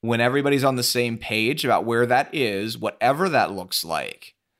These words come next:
that that's when you see poly relationships tend to last long term.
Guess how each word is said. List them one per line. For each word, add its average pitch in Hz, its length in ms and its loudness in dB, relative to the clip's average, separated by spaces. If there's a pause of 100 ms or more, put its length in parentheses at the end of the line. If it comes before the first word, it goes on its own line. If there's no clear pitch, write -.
(520)
that 113 140 -2
that's 110 300 2
when 123 140 0
you 120 100 0
see 107 720 -2 (640)
poly 110 260 2
relationships 104 520 -4
tend 104 260 -8
to 110 80 -4
last 95 600 -4 (480)
long 92 340 -2
term. 107 280 -4